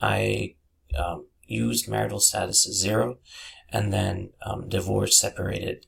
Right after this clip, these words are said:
as one. Um, that's, there's a lesson here. Um, if you want to understand,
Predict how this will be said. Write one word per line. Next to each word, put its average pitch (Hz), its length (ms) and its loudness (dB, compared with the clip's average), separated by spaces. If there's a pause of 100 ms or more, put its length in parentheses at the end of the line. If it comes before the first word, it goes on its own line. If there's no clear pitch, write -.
(120)
as 90 200 -4
one. 87 360 -8 (840)
Um, 113 380 4 (760)
that's, - 260 4
there's 127 260 6
a 107 80 2
lesson 107 400 4
here. 90 360 -4
Um, 98 220 4
if - 160 -2
you 131 100 -4
want 120 300 0
to - 140 -8
understand, 101 1040 0